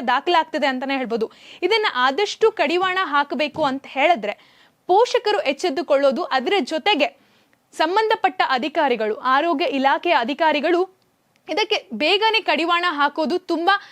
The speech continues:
ಎಚ್ಚರಿಕೆಯ ಮಾತು ಅಂತಾನೆ ಹೇಳ್ಬೋದು. ಇಲ್ಲ ಅಂತ ಹೋದ್ರೆ ದಿನದಿಂದ ದಿನಕ್ಕೆ ಈಗ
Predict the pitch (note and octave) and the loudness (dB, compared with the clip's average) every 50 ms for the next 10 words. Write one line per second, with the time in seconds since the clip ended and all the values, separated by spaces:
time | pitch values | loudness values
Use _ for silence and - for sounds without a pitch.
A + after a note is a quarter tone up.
0 | - - - _ - E4 E4+ - - A4 A#4 A#4 A4+ G4+ F#4+ F#4 F4 D#4 C#4+ C#4 | -20 -20 -8 _ -4 -4 -4 -2 0 2 2 2 2 2 0 0 2 2 2 0
1 | C#4 C#4 E4 D#4 C#4 B3+ C4+ C4+ C#4+ D4+ B3+ A#3+ A3+ A3 G#3+ G#3+ G#3 G#3+ - C4+ | 2 0 -2 -2 -2 -2 -2 -2 -2 0 0 0 -2 -2 -2 -4 -6 -6 -2 2
2 | D4 E4 F#4 G4 G4 F4+ E4+ D#4+ - D#4+ D#4 D#4 A#3+ A3 C4 C4 G#3+ A3 G#3+ G3+ | 4 4 4 4 2 0 -2 -2 0 0 0 0 0 0 0 0 2 0 -4 -4
3 | - _ - - - _ - B3 D#4+ G4 G#4 G#4 G4+ G4+ G#4 D#4 F4 E4+ E4+ E4 | -6 _ -20 -20 -20 _ -4 -2 0 0 0 0 0 0 -2 -2 -2 -4 -6 -6
4 | F4 D4+ | -4 -2